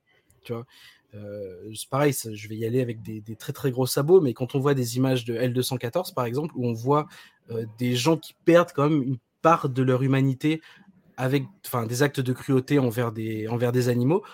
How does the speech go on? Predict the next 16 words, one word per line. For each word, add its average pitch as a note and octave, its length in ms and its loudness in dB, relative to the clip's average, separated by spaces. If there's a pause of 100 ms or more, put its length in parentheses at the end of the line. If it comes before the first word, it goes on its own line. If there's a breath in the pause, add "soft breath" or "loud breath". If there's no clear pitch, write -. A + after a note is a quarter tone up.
(260 loud breath)
moi, D3 360 4
à D#3 80 4
chaque C#3 200 0
fois D3+ 120 -4
que C#3 60 -6
je C3+ 40 -4
vois C3 100 0
ça, F3 160 0
je C#3 140 0
repense C3 380 -2
à D3 60 -2
Massacre. C#3+ 540 -4
Je A#2 140 -6
dis B2 160 -8
pas D3+ 140 0
que G#2+ 480 -6